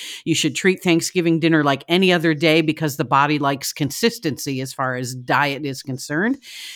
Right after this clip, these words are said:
They said, "Eat small, frequent meals when you're hungry. Don't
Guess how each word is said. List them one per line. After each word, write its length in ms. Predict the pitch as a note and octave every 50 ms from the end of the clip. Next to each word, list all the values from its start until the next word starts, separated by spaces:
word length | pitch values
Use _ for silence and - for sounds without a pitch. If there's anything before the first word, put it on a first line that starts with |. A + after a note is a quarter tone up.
| - -
They 80 | G3 -
said, 220 | - G3+ F3+ D#3
"Eat 240 | - G#3 G#3+ G#3 -
small, 500 | - - - F#3 F3+ F3+ F#3+ G3+ A3 B3
frequent 580 | - - - A3 A3+ B3+ C#4+ - D4+ B3+ G3+ -
meals 360 | G3 F#3 E3+ D#3 D3+ C#3+ D#3
when 120 | D#3 C#3+
you're 120 | C3+ C3 C3
hungry. 600 | - G#3 A3 A#3 A#3+ A#3 A3+ A3 A3+ A3+ A3 - - - _ A#3
Don't 360 | - E3 F#3 A#3 D4 C4+ -